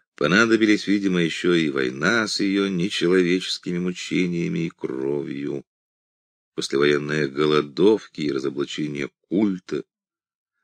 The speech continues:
разочарование пресловутой целины — брежневская всеохватная коррупция, чтобы окончательно деморализовать общество, чтобы в душах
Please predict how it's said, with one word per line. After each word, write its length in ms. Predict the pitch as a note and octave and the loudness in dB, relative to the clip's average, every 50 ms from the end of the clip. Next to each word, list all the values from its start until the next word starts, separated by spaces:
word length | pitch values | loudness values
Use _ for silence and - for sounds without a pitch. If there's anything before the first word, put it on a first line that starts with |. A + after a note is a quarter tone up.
| _ | _
разочарование 680 | - E2 D#2+ F2+ F2 - G2 F#2+ F#2+ G2 G2 G2 F#2 F#2 | 2 4 4 4 2 4 4 6 6 6 6 6 6 2
пресловутой 680 | F2 - F2+ E2+ - - E2+ F2 F#2 F2+ - - E2+ D#2 | 2 2 0 0 2 2 2 2 2 0 2 0 0 0
целины — 760 | - - - E2 D2+ D2+ D2 D2 D2 D2 E2+ G2+ A#2+ A#2 A#2 - _ _ _ _ _ _ _ _ _ _ _ _ _ _ _ | -2 -2 -2 -2 0 0 -2 -2 -2 -2 -2 -2 -2 -4 -8 -12 _ _ _ _ _ _ _ _ _ _ _ _ _ _ _
брежневская 840 | - C#2 - F#2+ A2 A2 G2+ - G2+ G2 F2+ - - - G#2 G2 F2+ | -4 0 4 6 6 6 6 4 0 -2 -2 -4 -2 0 2 2 2
всеохватная 760 | - - F#2+ F2 D#2+ - - F#2 F#2 F2 - - F2+ F2 E2+ | 2 2 2 2 2 2 2 2 2 2 0 -2 -2 -2 -2
коррупция, 1080 | - - F2 E2+ F2 G2 A2+ B2 B2 - _ - - - A2 A#2+ A#2+ A#2 A#2 A#2 A2+ - _ _ _ _ _ _ _ _ _ _ _ _ _ _ _ _ _ _ _ _ _ _ _ _ _ _ _ _ | 2 2 4 4 4 4 4 2 2 -2 _ -6 -2 2 4 6 6 8 6 4 2 -4 _ _ _ _ _ _ _ _ _ _ _ _ _ _ _ _ _ _ _ _ _ _ _ _ _ _ _ _
чтобы 340 | _ - - - C2 C#2+ C#2+ | _ -14 -10 -4 0 0 0
окончательно 960 | C#2+ - E2 D#2+ - - F2 E2 D#2 - - D2 D2 D2 D2 D2 C#2+ B1+ - - _ _ _ _ _ | 0 0 -2 -4 0 2 2 2 2 0 -4 -8 -6 -4 -2 -2 -2 -2 -6 -10 _ _ _ _ _
деморализовать 1040 | - - - - C#2 D2 D2 D2 D2 D2+ D#2 D#2 D2 C#2 D2+ D2+ C#2+ D2 C#2 - - | -20 -20 -16 -4 -2 -2 0 2 0 0 0 0 -2 0 0 2 2 2 2 2 0
общество, 600 | D2 C#2+ C#2 - - - - - - - - D2 | 0 0 -2 -4 -10 -10 -10 -10 -10 -8 -8 -8
чтобы 260 | - - - C#2 C#2+ | -6 -6 -4 -2 -2
в 100 | C#2+ C2+ | -4 -2
душах 380 | - E2 D#2+ - - D2 - | -2 -2 -2 -2 -4 -6 -8